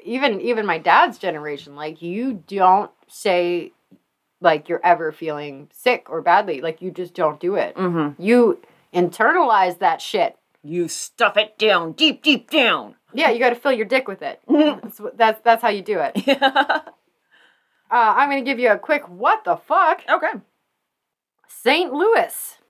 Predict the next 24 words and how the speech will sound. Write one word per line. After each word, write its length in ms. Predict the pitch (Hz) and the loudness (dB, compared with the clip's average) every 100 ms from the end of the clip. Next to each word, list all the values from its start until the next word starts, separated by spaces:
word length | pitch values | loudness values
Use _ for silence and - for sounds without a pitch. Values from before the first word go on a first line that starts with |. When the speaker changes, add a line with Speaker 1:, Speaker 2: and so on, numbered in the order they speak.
| _ _ _ _ _ _ _ _ - | _ _ _ _ _ _ _ _ -4
Speaker 1:
A 140 | 214 | -2
special 840 | 208 - - 311 349 349 370 370 - | -2 -4 0 2 4 4 4 2 -2
from 1080 | - 247 247 233 220 214 208 196 190 185 165 _ _ _ | -6 0 4 4 2 -2 -4 -6 -8 -12 -20 _ _ _
the, 140 | 196 220 | -4 0
I 560 | 214 214 208 202 202 196 | 2 2 2 2 0 -2
can't 240 | 349 254 | -2 0
read 240 | 311 349 262 | -2 -2 0
that. 320 | 302 302 - | 0 0 -6
A 120 | 202 | -12
special 520 | - 427 480 381 320 | -6 -2 0 0 -2
from 300 | - 262 214 | 0 0 0
Kansas 640 | - - 403 349 220 214 - | -6 0 2 2 0 -2 -2
says, 480 | 214 202 208 220 - _ _ _ | 0 2 2 -2 -10 _ _ _
"John 340 | 220 311 427 | 0 2 4
Delaney, 580 | 339 320 359 370 262 339 - _ _ _ | 2 2 2 2 0 -4 -8 _ _ _
a 120 | - 185 | -2 0
wealthy 440 | 196 254 285 226 | 2 2 0 -8
farmer 500 | - 254 294 294 262 | -2 2 2 4 2
of 460 | 196 190 175 - 165 | 4 0 -2 -12 -2
Donovan 500 | 226 294 294 277 247 | 0 0 -2 -6 -4
County, 400 | 285 349 285 302 | 0 0 0 -2
died 320 | 320 392 415 | 0 2 2
last 360 | 240 175 170 - | 2 2 0 -8
week. 340 | 165 147 _ | -12 -12 _